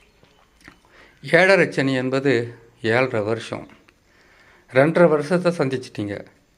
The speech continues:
இன்னும் அஞ்சு வருஷம் இருக்கு. குரு பகவானும் கேது பகவானும் நன்மைகளை செய்வார்கள். பிரச்சனைகள் இருந்தா தீருங்க, கஷ்டங்கள் இருந்தா அதிலிருந்து விலகி வர்றதுக்கு முயற்சி செய்யுங்க.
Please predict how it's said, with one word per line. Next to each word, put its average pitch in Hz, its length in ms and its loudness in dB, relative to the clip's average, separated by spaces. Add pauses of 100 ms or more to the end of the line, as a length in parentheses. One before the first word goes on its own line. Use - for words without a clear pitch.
இன்னும் 131 240 0
அஞ்சு 120 220 -2
வருஷம் 113 340 -2
இருக்கு. 98 260 -6 (1700)
குரு 143 280 4
பகவானும் 156 640 4
கேது 156 320 4
பகவானும் 131 580 2 (320)
நன்மைகளை 139 500 0
செய்வார்கள். 117 640 0 (1000)
பிரச்சனைகள் 143 560 4
இருந்தா 123 220 2 (120)
தீருங்க, 110 340 2 (1400)
கஷ்டங்கள் 151 580 2
இருந்தா 127 280 2 (140)
அதிலிருந்து 131 520 2
விலகி 139 300 2
வர்றதுக்கு 117 460 -2
முயற்சி 123 360 -2
செய்யுங்க. 104 400 -4